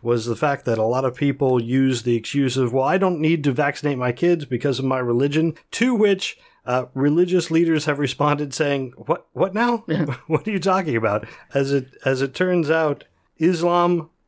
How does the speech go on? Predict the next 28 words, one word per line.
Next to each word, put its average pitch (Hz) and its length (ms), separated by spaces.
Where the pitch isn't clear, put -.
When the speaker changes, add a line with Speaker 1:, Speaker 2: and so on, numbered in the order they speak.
Speaker 1:
Jewish, 160 760
Vatican, 160 800
they 143 200
all 202 320
endorse 175 680
vaccination. 165 960
They 135 160
all 151 320
say 156 460
you 139 160
should 139 220
get 151 180
your 143 80
kids 147 240
vaccinated. 156 720
So, 131 500
you 202 160
know, 160 200
if 156 260
you're 156 640
Amish, 180 640
maybe, 147 720
maybe 139 260
you 160 140
have 151 240
an, 151 100
a, 151 40
a, 131 560